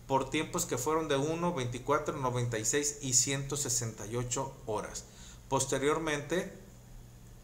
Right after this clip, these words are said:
eh, después de esto, los, eh, se, se hizo <clears throat> una recuperación de Salmonella en agar verde brillante y agar X L D,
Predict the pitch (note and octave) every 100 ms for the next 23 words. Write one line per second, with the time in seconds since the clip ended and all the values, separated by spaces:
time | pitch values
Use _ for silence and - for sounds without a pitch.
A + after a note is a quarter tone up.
0 | - - - B2+ B2 A#2+ A#2 A#2+ B2 -
1 | D3 D3 D3 C#3 C#3 F3 F3 C#3+ B2+ B2
2 | B2 - - - - - B2+ A#2 - -
3 | B2 A#2+ A#2 A2+ G#2+ - - - - -
4 | - - - D3+ C#3+ F3 G3+ - C#3 C3+
5 | - - - - D3+ F3 - E3+ F3+ D3+
6 | D3 C3+ C3 A#2+ A#2+ D3+ D#3+ D#3 C#3 A#2+
7 | B2 C3 D3 E3 F3 - - - - E3
8 | F3+ F3 B2+ C3 C#3+ D3 D3+ C#3+ D3+ C#3
9 | B2+ C3+ C#3 D3 D#3+ C3 A#2 A2+ C3 C3+
10 | - C3 B2+ B2+ - - - C3+ C3+ B2+
11 | C#3+ F#3